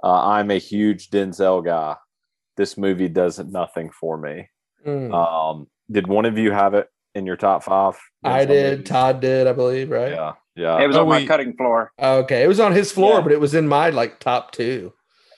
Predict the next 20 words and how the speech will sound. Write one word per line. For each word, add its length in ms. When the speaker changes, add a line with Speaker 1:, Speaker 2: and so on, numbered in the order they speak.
Speaker 3:
Yeah. 260
Speaker 2:
Or 80
top 300
Speaker 4:
Yeah, 180
Speaker 2:
three. 160
Speaker 4:
yeah. 120
I 40
think 180
it 20
was 140
number 180
three 220
for 160
me. 240
Speaker 1:
Yeah, 280
I 80
mean, 180
it, 160
it's, 460
it's 380